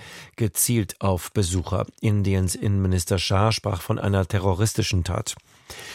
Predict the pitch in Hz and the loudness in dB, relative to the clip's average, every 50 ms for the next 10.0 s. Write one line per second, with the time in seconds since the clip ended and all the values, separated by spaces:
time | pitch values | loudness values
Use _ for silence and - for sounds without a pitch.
0 | - - - - 120 113 101 110 107 113 117 - - 120 110 104 107 113 110 104 | -16 -14 -6 -2 0 2 6 6 8 6 6 4 2 2 2 4 4 2 4 4
1 | 113 - 151 120 113 104 107 98 - - - 104 87 104 104 - - - - 113 | 2 0 0 0 2 2 2 2 2 0 -2 -2 0 0 0 -2 -2 0 0 0
2 | 104 - - - - 104 98 82 87 104 98 82 - 107 98 95 87 - - 98 | 0 0 -6 -6 -4 -2 -2 0 0 0 -2 0 0 2 2 2 2 2 0 0
3 | 92 90 - 95 90 87 95 90 90 85 85 82 85 87 - - _ - 104 92 | 0 2 2 2 2 2 2 2 2 2 2 2 2 2 0 -2 _ -2 -2 -2
4 | 92 - - - _ _ _ - - - - - - - - - - - - - | -2 -4 -8 -14 _ _ _ -20 -20 -20 -18 -18 -16 -16 -16 -16 -16 -6 0 2
5 | 120 131 151 151 131 117 107 107 - - - 113 117 117 95 - 120 123 131 127 | 4 4 4 4 4 4 4 2 0 0 -2 0 0 0 2 4 6 6 6 6
6 | 127 117 113 123 120 - - - 123 123 110 - - - - 110 113 113 110 - | 4 4 4 2 2 0 0 0 2 2 0 0 -2 -2 0 0 2 2 0 0
7 | - - - 104 104 131 135 - - 123 - - 113 - - - - - 110 107 | -2 0 2 2 2 2 0 0 0 -2 0 0 0 0 -2 -4 -2 0 2 2
8 | 117 117 - - - 123 110 - 92 95 - - 101 92 - - 104 90 95 95 | 2 2 0 -2 -2 -2 -2 0 0 -2 0 0 0 -2 0 -2 -2 -2 0 -2
9 | 95 - 92 98 95 90 92 87 85 - - 107 - - 101 98 98 - - | -2 -2 -2 -2 -2 -2 -2 -4 -6 -4 -4 -4 0 0 2 2 2 0 -4